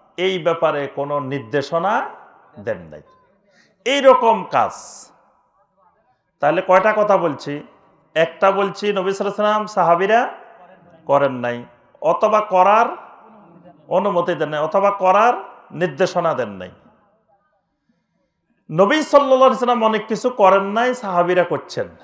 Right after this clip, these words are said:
যদি আমরা বলতাম যে নবী সাল্লাল্লাহু আলাইহি সাল্লাম না করলেই বেদাত, তাহলে নবী সাল্লাল্লাহু আলাইহি সাল্লাম আজান দেন নাই। আজান দিছেন কারা? সাহাবীরা। নবী সাল্লাল্লাহু আলাইহি সাল্লাম ইমাম ছিলেন, মুয়াজ্জিন ছিলেন না।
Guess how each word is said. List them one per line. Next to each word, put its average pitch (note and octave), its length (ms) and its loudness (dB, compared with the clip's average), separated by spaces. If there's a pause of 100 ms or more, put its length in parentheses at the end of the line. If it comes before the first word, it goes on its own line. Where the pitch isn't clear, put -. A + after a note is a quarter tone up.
(500)
যদি G#3+ 260 2
আমরা G#3+ 240 2
বলতাম G#3 500 0
যে D#3+ 100 -4
নবী E3+ 480 -6
সাল্লাল্লাহু A#3 160 -4
আলাইহি G#3 200 -4
সাল্লাম F#3+ 260 -4
না F3 160 0
করলেই F#3+ 420 -2
বেদাত, C#3+ 400 -2 (460)
তাহলে F3+ 320 4
নবী F#3 240 -4
সাল্লাল্লাহু A#3+ 180 -2
আলাইহি G#3 160 -2
সাল্লাম G#3 300 -2
আজান F3 480 0
দেন D3 140 -2
নাই। A2 260 -10 (1300)
আজান F3 360 0
দিছেন F#3 240 -6
কারা? G#2+ 360 -6 (880)
সাহাবীরা। A#2 600 -4
নবী B2+ 220 -6
সাল্লাল্লাহু F#3+ 380 -2
আলাইহি A3 100 -8
সাল্লাম B3 300 0
ইমাম A3 80 -4
ছিলেন, G3 340 0
মুয়াজ্জিন F3+ 500 -2
ছিলেন C#3 280 -6
না। G2+ 200 -10